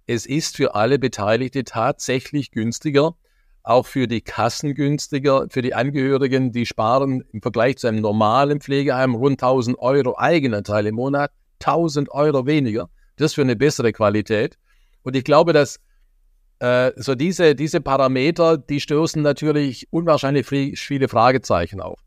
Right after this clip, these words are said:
weil das kann ja nicht sein. Es kostet weniger und ist qualitativ besser. Da muss ja irgendwo etwas nicht stimmen. Und ich sag mal, seit acht Jahren sucht man und findet nichts. Äh, weil es ganz einfach und simpel ist, es ist Normalität. Die Mitarbeiter sind effektiv eingesetzt, nicht nach Codern und Schlüssel, sondern wann sie gebraucht sind.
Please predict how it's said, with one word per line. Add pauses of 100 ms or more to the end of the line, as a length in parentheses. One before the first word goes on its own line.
weil
das
kann
ja
nicht
sein.
Es
kostet
weniger
und
ist
qualitativ
besser.
Da
muss
ja
irgendwo (380)
etwas (460)
nicht
stimmen.
Und
ich
sag
mal,
seit
acht
Jahren
sucht
man (300)
und
findet
nichts. (580)
Äh, (140)
weil
es
ganz
einfach
und
simpel
ist,
es
ist
Normalität.
Die
Mitarbeiter
sind
effektiv
eingesetzt,
nicht
nach
Codern
und
Schlüssel,
sondern
wann
sie
gebraucht
sind.